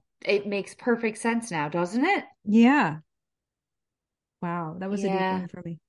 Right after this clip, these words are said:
Speaker 2: <laughs>
Speaker 1: I
Speaker 2: Yeah.
Speaker 1: think your light bulb went off in your head.
Speaker 2: Yeah.
Speaker 1: We're like, "Oh, okay." I have another one. Lack of self-confidence.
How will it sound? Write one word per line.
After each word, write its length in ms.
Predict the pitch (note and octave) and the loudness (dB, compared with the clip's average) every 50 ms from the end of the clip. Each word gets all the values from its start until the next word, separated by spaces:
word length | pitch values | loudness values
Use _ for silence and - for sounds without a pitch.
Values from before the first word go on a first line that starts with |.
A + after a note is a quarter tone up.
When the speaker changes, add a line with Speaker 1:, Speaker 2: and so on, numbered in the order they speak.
| _ _ _ _ _ _ | _ _ _ _ _ _
Speaker 2:
<laughs> 580 | - A3 - _ - - _ - G#3 - _ - | -8 -8 -8 _ -16 -18 _ -18 -20 -14 _ 2
Speaker 1:
I 100 | A3+ A#3+ | 2 4
Speaker 2:
Yeah. 80 | - | 6
Speaker 1:
think 160 | - G4+ - - | 6 4 4 6
your 240 | C4+ G#3 F#3 G3 G#3 | 4 2 2 0 0
light 240 | G#3 A#3 C4+ C4+ C4+ | 4 4 4 4 4
bulb 200 | C#4+ A#3 G3 F3+ | 4 4 2 2
went 140 | F#3 F#3 F3+ | 2 -2 -2
off 180 | E3+ E3+ E3+ F3 | -2 -2 -4 -4
in 100 | E3+ E3 | -8 -8
your 140 | E3 D#3+ E3 | -8 -8 -4
head. 280 | F3 D#3+ D3+ C#3+ F3+ A3 | 0 0 0 0 2 4
Speaker 2:
Yeah. 400 | A3+ A3+ A3 G#3 F#3+ F3+ G3 F3+ - _ _ _ _ _ | 4 6 6 6 6 4 2 0 -4 _ _ _ _ _
Speaker 1:
We're 160 | - A#3 A3+ A#3 | 0 4 6 8
like, 240 | A3+ G#3 G3+ - - - | 8 8 6 4 0 -4
"Oh, 840 | F#3 F3+ F3+ G3 A3+ B3 A#3+ F#3+ F3 E3 D#3+ D#3 D3 C#3 C3+ - - _ _ _ _ _ _ - | -2 0 0 2 2 2 2 2 2 0 -2 -4 -6 -8 -10 -14 -18 _ _ _ _ _ _ 2
okay." 220 | - B3 B3+ G#3+ | 6 6 6 6
I 80 | E3 F#3 | 6 6
have 140 | G#3+ A3 G#3 | 6 6 6
another 220 | A3 A3 G#3+ G3+ E3+ | 6 6 6 6 6
one. 220 | E3 E3+ F#3 F#3 - _ _ _ _ _ _ - | 4 0 0 -4 -8 _ _ _ _ _ _ 0
Lack 280 | G#3+ A3+ A#3+ A#3 A#3 | 2 4 4 2 0
of 60 | D4 | -2
self-confidence. 1000 | - - A3 G3+ G3+ - - G#3 F#3 F3+ - F3 D3+ D#3 D#3+ F#3+ F#3 - - - | -4 -2 -2 -4 -4 -4 -4 -4 -2 -2 -4 -6 -6 -6 -6 -8 -10 -12 -16 -18